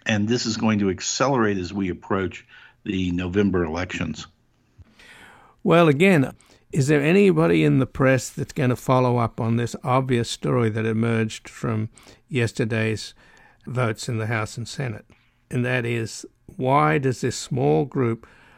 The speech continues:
Speaker 2: of Republicans in the House, twenty-one or so, Freedom Caucus, and what, a handful of senators, uh, why is their top priority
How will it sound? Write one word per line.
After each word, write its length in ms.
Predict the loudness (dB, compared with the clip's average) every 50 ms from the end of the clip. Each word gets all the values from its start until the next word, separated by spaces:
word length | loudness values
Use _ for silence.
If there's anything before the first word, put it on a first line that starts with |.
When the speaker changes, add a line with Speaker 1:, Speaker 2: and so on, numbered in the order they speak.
| -20 _ _ -8
Speaker 2:
of 180 | -6 -4 -4
Republicans 800 | -6 -4 -2 -2 -2 0 0 -2 -2 0 -2 -2 -2 -4 -4 -4
in 140 | -4 -4 -4
the 80 | -4 -4
House, 520 | -4 -4 -4 -6 -8 -10 -14 -18 -18 -20 _ -20 -12
twenty-one 500 | -6 -4 -2 -2 0 -2 -2 -2 -4 -4
or 80 | -6 -8
so, 480 | -10 -10 -8 -6 -6 -6 -6 -8 -10 -12 -18 -20 -20 _
Freedom 340 | -4 -2 -2 0 0 -2 -4
Caucus, 480 | -6 -8 -8 -8 -8 -10 -12 -14 -16 -20 _ -20 -20 -20 -20 _ _ _
and 340 | -6 -4 -4 -2 -4 -4 -6
what, 180 | -6 -8 -8 -8 -6
a 60 | -6 -2
handful 500 | 0 0 2 2 0 0 -2 -2 -2 -2
of 120 | -4 -6 -10 _ -20 -20 -20 -20 -20 -20 -20 _
senators, 720 | -12 -4 0 0 2 2 0 -2 -4 -6 -8 -10 -14 -20 -20 _ _ _ -18 -16 -16 -16 -8 -6
uh, 120 | -4 -4
why 540 | -2 -2 -2 0 0 0 2 0 0 -2 -2 -6 _ _
is 180 | -4 -4 -2 -2
their 180 | -2 -2 -2 -4
top 400 | -6 -2 0 0 0 0 -2 -4
priority 760 | -2 0 0 2 2 2 2 2 2 0 -2 -4 -8 -10